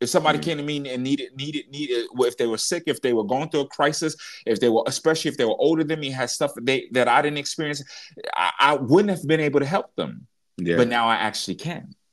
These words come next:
Speaker 2: Yeah. And
Speaker 1: And
Speaker 2: not
Speaker 1: it's
Speaker 2: just
Speaker 1: not
Speaker 2: with
Speaker 1: becau-
Speaker 2: fluffy words, not just with fluffy words that make you feel good about yourself, but
Speaker 1: Let's
Speaker 2: power.
Speaker 1: talk about it.
Speaker 2: But power.
Speaker 1: So,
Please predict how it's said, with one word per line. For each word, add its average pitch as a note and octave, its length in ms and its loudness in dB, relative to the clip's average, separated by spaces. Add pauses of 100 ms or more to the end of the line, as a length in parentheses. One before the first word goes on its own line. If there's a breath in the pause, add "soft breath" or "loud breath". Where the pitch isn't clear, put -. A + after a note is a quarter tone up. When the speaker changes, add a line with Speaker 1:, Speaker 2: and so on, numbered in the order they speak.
(160)
Speaker 2:
Yeah. D#2+ 220 -4 (600)
And A2 120 4
Speaker 1:
And A2+ 80 8
Speaker 2:
not A#2 60 10
Speaker 1:
it's A#2 80 4
Speaker 2:
just C#3+ 160 4
Speaker 1:
not A#2 60 6
Speaker 2:
with G#2 80 2
Speaker 1:
becau- C#3+ 140 -2
Speaker 2:
fluffy A#2 280 0
words, F#2+ 500 -2
not G2+ 200 -4
just F#2 180 -16
with G2+ 120 -12
fluffy G2+ 260 -8
words G2 220 -6
that F2+ 80 -10
make F#2 160 -8
you F#2 60 -20
feel G2+ 180 -2
good E2 140 -4
about C#2+ 240 -8
yourself, B1+ 380 -12 (360)
but - 160 -14
Speaker 1:
Let's G2 140 4
Speaker 2:
power. - 60 -4 (120)
Speaker 1:
talk - 80 -10
about C2 260 -8
it. - 100 -20 (420)
Speaker 2:
But - 140 -20
power. F2 400 -2 (280)
Speaker 1:
So, C#3+ 540 4